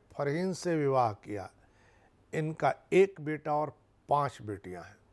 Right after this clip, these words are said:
ओवैसी ने उस्मानिया विश्वविद्यालय से बीए और लंदन से वकालत की तालीम पाई है। वह पेशे से एक बैरिस्टर हैं। असदुद्दीन को नकीब ए मिल्लत और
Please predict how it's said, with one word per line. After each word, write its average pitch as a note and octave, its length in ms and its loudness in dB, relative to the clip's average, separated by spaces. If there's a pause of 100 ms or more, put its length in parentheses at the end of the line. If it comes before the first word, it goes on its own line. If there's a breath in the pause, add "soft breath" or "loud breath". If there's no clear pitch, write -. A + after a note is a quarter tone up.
(200)
ओवैसी G3 340 4
ने B3+ 80 0
उस्मानिया G3+ 640 0
विश्वविद्यालय F3+ 640 0
से E3 220 -4
बीए D#3+ 500 2 (400 loud breath)
और D3+ 220 4
लंदन E3+ 460 -2
से F3 240 -2
वकालत D3+ 640 -2 (100)
की F3 120 -4
तालीम D3+ 800 0
पाई G#2+ 300 -4
है। F2 220 -12 (840 loud breath)
वह G3 100 10 (120)
पेशे F#3 320 2
से A#3 140 0
एक D#3 180 -2
बैरिस्टर D3 520 4
हैं। G#3 280 -4 (680)
असदुद्दीन F3+ 600 4
को A#3+ 240 6
नकीब G#3 760 -2
ए F3+ 160 6
मिल्लत D3+ 540 2 (760 soft breath)
और E3+ 220 4